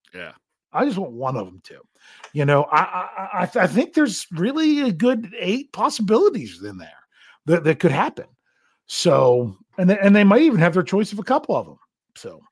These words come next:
Speaker 2: uh, gonna be interesting. I, I think we got a couple more, except it skipped on me here.
Speaker 1: Uh, we got
Speaker 2: Um, do, do, do, do, do. Uh, here, um, Ed, Ed Mahoney says Devin Lloyd. Um,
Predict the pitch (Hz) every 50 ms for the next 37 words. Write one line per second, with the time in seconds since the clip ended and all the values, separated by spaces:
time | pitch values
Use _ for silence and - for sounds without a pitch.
0 | _ _ _ - _ _ _ _ - 151 156 156 151 143 135 147 120 160 185 185
1 | 170 170 170 170 156 - - - 160 151 139 160 170 143 - 285 294 294 269 180
2 | 135 156 147 139 127 - - 120 101 113 98 98 98 98 95 107 - - 156 -
3 | 135 107 - - - 123 - - - 92 85 85 82 - 170 160 123 110 110 110
4 | 113 113 113 113 110 107 113 120 120 127 135 131 127 127 123 120 123 120 - _
5 | _ _ _ _ _ _ - 180 185 139 - 165 131 127 123 - - 120 110 113
6 | 110 107 110 113 120 - 139 143 147 143 143 143 143 - - - - 165 175 170
7 | 170 165 - 156 160 151 139 131 - - - - - - _ - 160 175 185 180
8 | 156 151 - - 175 185 180 180 170 143 160 180 190 180 143 - - 151 127 104
9 | 98 139 123 113 113 110 107 107 101 101 104 110 135 151 151 - _ _ _ _
10 | _ _ _ _ - 131 120 120 117 113 110 110 110 107 101 90